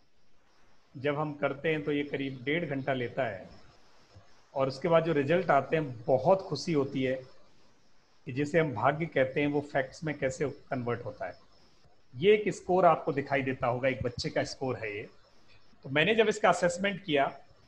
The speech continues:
तो आप देखें कि इस बच्चे का numerical aptitude तीन है। अगर दोस्तों numerical aptitude बच्चे का पाँच से कम आता है तो आप कभी भी उसको mathematics वाला विषय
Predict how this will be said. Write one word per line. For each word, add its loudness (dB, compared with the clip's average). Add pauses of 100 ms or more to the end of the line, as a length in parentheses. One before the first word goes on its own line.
(160)
तो 2
आप 4
देखें 0
कि -2
इस -4
बच्चे -2
का 6
numerical 2
aptitude 2
तीन -2
है। -6 (1040)
अगर 4
दोस्तों 4
numerical 2
aptitude -2
बच्चे 2
का 2
पाँच 0
से -4
कम 2
आता 4
है 4
तो 0
आप 4
कभी -2
भी -4
उसको -4
mathematics -2
वाला 4
विषय -2